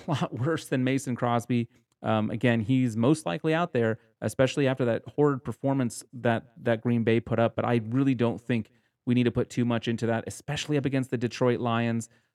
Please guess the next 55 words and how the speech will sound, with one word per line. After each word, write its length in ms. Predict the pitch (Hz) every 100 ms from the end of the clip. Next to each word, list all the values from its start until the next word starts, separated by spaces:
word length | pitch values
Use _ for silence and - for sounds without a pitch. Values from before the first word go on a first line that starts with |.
| -
Um, 360 | 104 95 101 - _ _ _ _ _ _ -
I 140 | 120
think 280 | - 117 - _ -
Crosby 400 | 131 120 120 113
would 220 | 110 101
be 220 | 135 135
my 220 | 123 120
play. 440 | 120 135 123 120 117 _ _
Uh, 140 | 107 92
if 120 | 107
I 80 | 110
had 140 | 120
to 60 | -
pick 220 | 127 110
one, 220 | 113 113
he 140 | 113 117
is 100 | 110
my 160 | 110
favorite. 400 | 107 113 110 110 - _ _ 107
Um, 260 | 107 110 - _ -
but 180 | 143 156
there's 140 | 160
also 260 | 170 175 170
Jason 380 | 151 160 160 143
Myers. 420 | 160 160 160 - _ _ _ _ 113
Uh, 40 |
he's 160 | 120 147
gonna 140 | 139
be 140 | 135
at 100 | 127
home, 400 | - 180 185 180 - _ -
which 100 | -
can 160 | 214
be 80 | 208
a 60 | 180
tricky 260 | 185 175
kicking 280 | 160 165 165
environment. 520 | 156 147 143 147 143
But 80 | 131
again, 240 | 127 165 -
I 80 |
don't 160 | 143 151
care 220 | - 170
about 220 | 151 143
that 180 | 151 143
near 180 | 139 165
as 120 | 135
much 200 | 143 139
as 80 | 139
I 80 | 131
care 220 | - 143
about 160 | 131 123
the 80 |
thirty 380 | 113 135 139 139
implied, 480 | 127 - 131 131